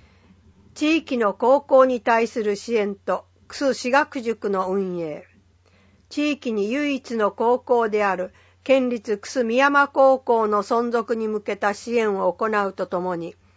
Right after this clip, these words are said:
同校生徒の進路達成に向けた支援に取り組みます。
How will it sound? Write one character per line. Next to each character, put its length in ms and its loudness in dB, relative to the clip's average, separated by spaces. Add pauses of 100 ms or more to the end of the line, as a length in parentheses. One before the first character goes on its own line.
(600)
同 260 10
校 260 6
生 280 6
徒 180 -2
の 240 -2
進 380 -4
路 160 0
達 240 0
成 300 2
に 140 -4
向 120 -6
け 180 -6
た 260 -4
支 280 -10
援 180 0
に 100 -4
取 220 -4
り 60 -10
組 260 -10
み 20 -14
ま 140 -16
す。 240 -20